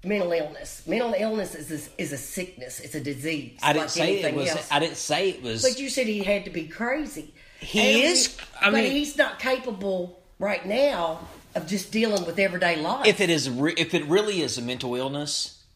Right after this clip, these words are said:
Speaker 2: then he is crazy. I mean, that might be his mental illness, craziness. You don't think there's crazy people out there, Nelly?
Speaker 1: Adam, yeah, I do. But I think crazy and mental illness is two different things.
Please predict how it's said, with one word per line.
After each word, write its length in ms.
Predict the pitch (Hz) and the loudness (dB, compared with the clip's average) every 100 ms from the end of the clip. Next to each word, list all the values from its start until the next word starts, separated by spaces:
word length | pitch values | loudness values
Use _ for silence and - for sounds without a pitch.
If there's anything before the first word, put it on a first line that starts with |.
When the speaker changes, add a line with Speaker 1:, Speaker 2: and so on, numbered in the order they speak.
| - | -14
Speaker 2:
then 240 | 117 135 | -4 -2
he 220 | 117 123 | -2 0
is 140 | 123 143 | 0 0
crazy. 600 | - 147 226 - - - | -2 -2 -2 -6 -2 0
I 60 | |
mean, 180 | 175 165 | 2 2
that 140 | 160 180 | 2 2
might 180 | 180 | 0
be 80 | 160 | 0
his 200 | 160 160 | 0 0
mental 280 | 160 156 165 | -2 0 0
illness, 340 | 202 208 123 | 0 -2 -4
craziness. 840 | - 202 240 214 120 - - - - _ _ | 0 0 0 -4 -4 -4 -4 -6 -14 _ _
You 100 | 175 | 0
don't 220 | 277 262 | 0 0
think 200 | 262 262 | -2 0
there's 180 | 247 226 | 0 0
crazy 400 | - 226 240 240 | 4 4 4 -4
people 320 | 240 247 240 | -2 -2 0
out 140 | 247 202 | -2 -2
there, 120 | 247 | -2
Nelly? 140 | 226 | 0
Speaker 1:
Adam, 240 | 226 226 220 | 0 0 -2
yeah, 320 | 220 208 202 | 0 0 0
I 180 | 202 202 | -2 -4
do. 480 | 190 214 202 143 - | -2 -2 -2 -4 -8
But 160 | 180 175 | -4 -4
I 120 | 175 | -4
think 300 | 175 185 185 - | -2 -4 -6 -4
crazy 800 | 208 214 214 190 202 196 190 - | 2 2 0 -6 -6 -6 -8 -8
and 160 | 170 | -4
mental 300 | 170 170 160 | 0 0 0
illness 480 | 170 165 156 147 143 | -2 -2 -4 -6 -8
is 160 | 143 - | -14 -14
two 180 | - 143 | -12 -10
different 420 | 135 117 110 - | -10 -12 -14 -12
things. 200 | 92 | -14